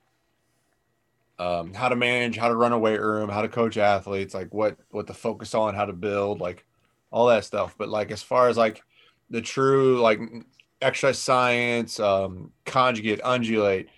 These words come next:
triphasic, all those things, like, one, you know, I, I didn't, I didn't know any of those things. Like, real, honestly, I didn't know much. And so, um, when I got to Coastal, like, that's how I learned. I learned, "Hey, read this, read that,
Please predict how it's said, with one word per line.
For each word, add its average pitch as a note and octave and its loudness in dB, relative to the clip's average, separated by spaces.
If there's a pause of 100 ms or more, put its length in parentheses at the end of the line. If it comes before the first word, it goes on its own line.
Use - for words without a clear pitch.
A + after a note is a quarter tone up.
(140)
triphasic, A2+ 0
all A#2 4
those A#2+ 0
things, G#2+ -4
like, G2 -2 (540)
one, A#2+ -2 (100)
you A2+ -4
know, G#2+ 2
I, A#2+ 4 (140)
I C3+ 0
didn't, C#3+ -4
I B2+ 0
didn't C3+ -2
know C3 0
any A#2+ -4
of A2+ -2
those G2 -4
things. F2 -10
Like, F2+ -12
real, A2 -2
honestly, G2+ -4
I F#2+ -6
didn't F#2+ -8
know G2+ -4
much. F#2+ -4
And F#2 -16
so, F#2+ 0 (1080)
um, F#2 0 (560)
when A#2 0
I A#2 4
got A#2 4
to A2 -12
Coastal, B2 0
like, G2+ 0
that's G#2+ 0
how B2 2
I A2+ 6
learned. G2+ 0
I F#2 -4
learned, G2+ -4
"Hey, F#2+ -6
read F#2+ -8
this, F#2+ -4 (480)
read G2 -10
that, G2 2